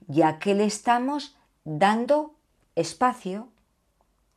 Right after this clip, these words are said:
Las dimensiones sutiles son la estructura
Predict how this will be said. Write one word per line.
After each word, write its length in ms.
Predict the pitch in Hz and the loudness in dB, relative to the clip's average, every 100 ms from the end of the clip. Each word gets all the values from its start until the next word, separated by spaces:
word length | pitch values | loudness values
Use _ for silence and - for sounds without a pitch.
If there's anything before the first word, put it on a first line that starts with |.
| _ _ _ _ _ _ _ _ _ _ _ - | _ _ _ _ _ _ _ _ _ _ _ -2
Las 360 | 160 156 151 | 2 2 2
dimensiones 760 | 156 147 147 143 - 180 202 202 | 0 0 -2 -6 -2 0 2 -2
sutiles 800 | - 220 220 233 196 143 131 - _ - _ | -4 -6 -4 -2 0 -2 -4 -16 _ -20 _
son 520 | - - 190 208 214 - | -12 -2 0 0 -4 -6
la 300 | 160 156 151 | 0 4 4
estructura 960 | 147 - - 156 156 _ 226 262 311 311 | 2 -4 -4 -4 -4 _ 0 2 0 -4